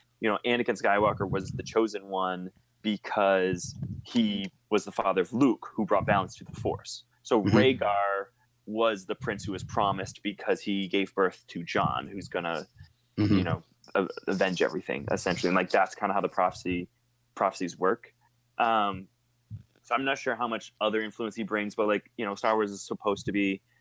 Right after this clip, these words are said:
Speaker 1: like, the set in stone hero's journey. If you're writing a hero's journey, you follow this,
Speaker 2: Mm-hmm.
Speaker 1: uh,
Speaker 2: Yeah.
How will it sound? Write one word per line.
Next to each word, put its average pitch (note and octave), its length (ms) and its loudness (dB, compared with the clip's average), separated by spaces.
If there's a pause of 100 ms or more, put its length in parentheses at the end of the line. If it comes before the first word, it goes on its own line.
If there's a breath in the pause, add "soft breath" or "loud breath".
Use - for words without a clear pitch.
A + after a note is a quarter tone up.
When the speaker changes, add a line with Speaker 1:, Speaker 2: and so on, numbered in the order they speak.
(140)
Speaker 1:
like, G2 240 0
the G2+ 160 -4
set - 380 -4
in F#2+ 100 -8
stone F#2 580 -2
hero's F#2+ 400 0
journey. F#2 340 -2
If F2+ 140 -4
you're F#2 100 0
writing F#2 220 4
a F#2 40 -8
hero's F2+ 260 2
journey, F2+ 300 -6
you F2 100 -10
follow F2 360 2
this, F2+ 440 0
Speaker 2:
Mm-hmm. - 380 -4 (180)
Speaker 1:
uh, G2 100 4
Speaker 2:
Yeah. F#2 180 4